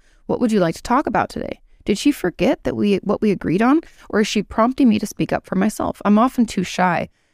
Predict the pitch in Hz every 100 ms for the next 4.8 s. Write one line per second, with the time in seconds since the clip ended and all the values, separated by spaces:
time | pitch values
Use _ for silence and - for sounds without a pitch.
0 | _ _ - 180 - 185 170 160 160 170
1 | - 226 - 160 185 170 - 143 123 -
2 | - - - _ _ - - - - -
3 | - - _ _ - 202 165 - - -
4 | 180 - 175 - - 220 220 226